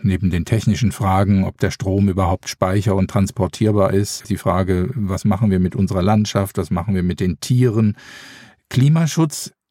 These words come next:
ist jetzt das Aller-, Allerwichtigste, wird auch über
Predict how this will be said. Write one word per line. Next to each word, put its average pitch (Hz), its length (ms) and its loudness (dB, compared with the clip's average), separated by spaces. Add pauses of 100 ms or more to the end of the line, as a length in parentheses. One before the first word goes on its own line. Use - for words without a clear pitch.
(120)
ist - 520 -4
jetzt 135 400 -4
das 127 280 -4
Aller-, 131 420 0
Allerwichtigste, 120 840 -2
wird 120 200 -2
auch 127 240 -2
über 143 640 2